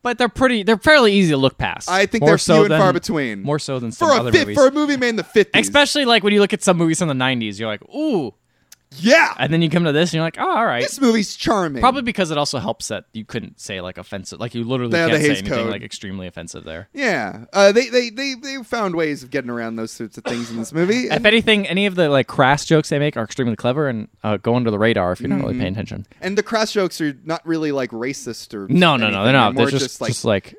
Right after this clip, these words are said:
Speaker 2: clever sex jokes or whatever.
Speaker 1: Exactly, clever sex
Speaker 2: I
Speaker 1: jokes.
Speaker 2: loved it. I love this
Speaker 1: I'm
Speaker 2: movie.
Speaker 1: glad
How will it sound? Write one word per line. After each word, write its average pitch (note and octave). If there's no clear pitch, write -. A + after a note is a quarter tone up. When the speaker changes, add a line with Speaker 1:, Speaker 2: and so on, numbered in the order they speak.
Speaker 2:
clever C#3+
sex -
jokes -
or F2+
whatever. G#2+
Speaker 1:
Exactly, G2+
clever -
sex -
Speaker 2:
I E4+
Speaker 1:
jokes. G4
Speaker 2:
loved D4
it. G#2+
I A4
love E4+
this B3+
Speaker 1:
I'm F3
Speaker 2:
movie. -
Speaker 1:
glad A3